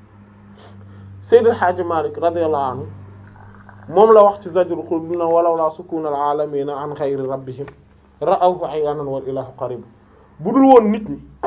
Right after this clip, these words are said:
li nga xamante ne moom la ñu nekk di préoccupé wu keneen ku dul yàlla, kon dañuy gis yàlla ak seen bët, maanaam bëtu xol. Ndax yàlla dafa jegeñ. Nit ki bu demee ba xolam fees dell ak yàlla, nga xamante ne li ma leen wax ni def,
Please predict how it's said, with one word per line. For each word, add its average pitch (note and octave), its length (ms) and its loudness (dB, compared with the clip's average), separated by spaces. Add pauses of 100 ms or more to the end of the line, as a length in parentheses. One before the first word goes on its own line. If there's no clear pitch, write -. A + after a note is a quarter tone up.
(440)
li F3 160 4
nga C4+ 100 8
xamante A#3 400 0
ne G3+ 80 0
moom G#3 260 0
la G#3+ 80 2
ñu G3+ 120 0
nekk G3+ 240 -6
di F3 80 -10
préoccupé G3+ 520 -4
wu E3 140 4
keneen G3+ 300 -2
ku G3+ 100 -8
dul E3+ 140 -2
yàlla, C3+ 280 -4 (420)
kon F#3 180 -2
dañuy F#3+ 260 0
gis E3+ 180 -12
yàlla D3+ 300 0
ak D#3 120 -14
seen C#3+ 220 -6
bët, C3+ 200 -8
maanaam C#3 280 -8
bëtu - 200 -6
xol. - 220 -4 (460)
Ndax G3 180 -2
yàlla A3+ 320 4
dafa F3+ 220 -6
jegeñ. C3+ 220 -10 (1300)
Nit G#3+ 240 2
ki A3+ 200 -8 (380)
bu F3 160 10
demee B3 240 8
ba G3+ 100 2 (140)
xolam G3+ 280 6
fees G3+ 240 0
dell F3+ 220 4
ak E3 80 0
yàlla, C#3+ 300 -2 (640)
nga G3 120 0
xamante A3+ 400 2
ne F#3 220 0
li F#3 180 -2
ma C4+ 100 4
leen A3 140 2
wax E3+ 180 -2
ni D3+ 120 -12
def, A#3 160 -4